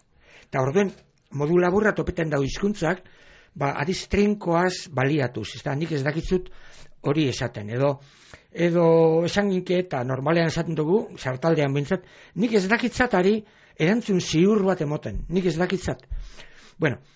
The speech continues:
hori klasikoetan, esango zen, "Nik ez dakiot ari erantzun bat emoten." Edo, orduan hori, "Nik ez dakitzat erantzun bat emoten," ba, "Nik ez dakit ari erantzun bat emoten."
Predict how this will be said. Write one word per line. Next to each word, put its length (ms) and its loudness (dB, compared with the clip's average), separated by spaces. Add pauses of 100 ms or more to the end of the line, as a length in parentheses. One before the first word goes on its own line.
(140)
hori 220 0
klasikoetan, 920 -2
esango 260 -6
zen, 160 -2
"Nik 140 -2
ez 140 -2
dakiot 480 0
ari 320 -2 (240)
erantzun 440 -2
bat 180 -6
emoten." 420 -10 (360)
Edo, 320 0 (220)
orduan 380 0
hori, 260 2
"Nik 200 -2
ez 120 0
dakitzat 440 0
erantzun 480 -2
bat 180 -4
emoten," 340 -2
ba, 120 -4
"Nik 160 -4
ez 160 -2
dakit 340 -4 (160)
ari 320 4
erantzun 360 -8
bat 180 -12
emoten." 360 -14